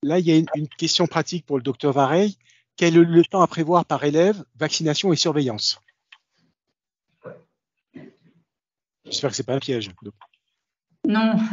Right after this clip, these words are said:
Speaker 2: <laughs> non. Ap-, après, euh,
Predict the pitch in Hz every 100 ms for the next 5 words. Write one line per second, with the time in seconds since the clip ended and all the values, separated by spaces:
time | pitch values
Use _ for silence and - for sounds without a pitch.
0 | 202 214 196 208 262 - - _ _ -
1 | 214 226 220 226 214 - - _ 196 -
2 | - 233 226 208 190 180 180 175 170 170
3 | 165 160